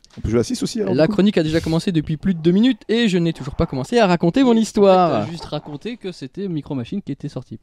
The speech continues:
Speaker 2: Voilà, et comme dirait Monsieur Kojandi, bref, je tourne la page.
Speaker 3: Oh, au t-, en direct, on
Speaker 2: En
Speaker 3: fait
Speaker 2: direct
Speaker 3: en direct.
Speaker 2: live. Putain, je galère en plus.
Speaker 1: Faudra que tu
Speaker 3: Ouais.
Speaker 1: mettes des
Speaker 2: Pas que
Speaker 1: photos
Speaker 2: c'est qui a
Speaker 1: des
Speaker 2: fait ça,
Speaker 1: pages
Speaker 2: mais
Speaker 1: sur Game Trip F M parce que c'est classe quand même.
Speaker 2: Euh,
Speaker 3: C'est classe.
Speaker 2: Micro Machine est
Speaker 3: Il te
Speaker 2: un
Speaker 3: reste
Speaker 2: jeu
Speaker 3: plus
Speaker 2: de
Speaker 3: que deux
Speaker 2: course
Speaker 3: minutes.
Speaker 2: basé sur la.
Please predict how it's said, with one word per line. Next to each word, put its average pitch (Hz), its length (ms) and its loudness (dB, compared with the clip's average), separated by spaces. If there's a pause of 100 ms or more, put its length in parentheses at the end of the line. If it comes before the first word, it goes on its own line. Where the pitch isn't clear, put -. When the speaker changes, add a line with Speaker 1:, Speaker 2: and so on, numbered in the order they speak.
Speaker 2:
Voilà, 185 320 6
et 220 100 4
comme 214 200 2
dirait 202 360 4
Monsieur 185 260 -2
Kojandi, 160 500 0 (100)
bref, 151 280 0 (800)
je 131 100 -14
tourne 202 220 -6
la 127 100 -2
page. 202 520 0 (720)
Speaker 3:
Oh, 170 280 4
au 131 80 6
t-, - 120 -16
en 147 120 2
direct, 160 420 -6
on 143 80 -4
Speaker 2:
En 135 40 -4
Speaker 3:
fait 165 160 -4
Speaker 2:
direct - 260 -18
Speaker 3:
en 180 100 0
direct. 170 280 -2
Speaker 2:
live. 147 160 -6 (380)
Putain, - 200 -18
je 120 80 -14
galère 147 260 -2
en 139 60 -10
plus. 170 260 -10
Speaker 1:
Faudra - 180 -2
que 123 40 -2
tu - 20 -4
Speaker 3:
Ouais. 151 60 -2
Speaker 1:
mettes 156 100 2
des 131 60 2
Speaker 2:
Pas - 0 -
que - 60 -6
Speaker 1:
photos 156 180 4
Speaker 2:
c'est 147 60 2
qui 117 40 6
a - 20 2
Speaker 1:
des 110 60 -2
Speaker 2:
fait - 40 -10
ça, 147 60 4
Speaker 1:
pages 143 140 4
Speaker 2:
mais - 60 -12
Speaker 1:
sur 104 100 -6
Game 107 160 -2
Trip 110 240 -2
F - 60 0
M 147 120 0
parce 160 120 -2
que - 60 -6
c'est - 120 -6
classe 101 220 -6
quand - 100 -16
même. 90 80 -14 (300)
Speaker 2:
Euh, 165 160 4
Speaker 3:
C'est 165 60 4
classe. 190 120 4
Speaker 2:
Micro 285 220 0
Machine 240 480 0
est 214 80 -4
Speaker 3:
Il 226 40 -6
te - 60 -6
Speaker 2:
un - 40 0
Speaker 3:
reste 208 120 0
Speaker 2:
jeu 233 60 2
Speaker 3:
plus 208 60 -2
Speaker 2:
de 214 40 6
Speaker 3:
que - 60 -2
deux - 60 4
Speaker 2:
course 135 100 2
Speaker 3:
minutes. 180 120 -4
Speaker 2:
basé 196 260 -4
sur 185 160 -6
la. 160 160 -2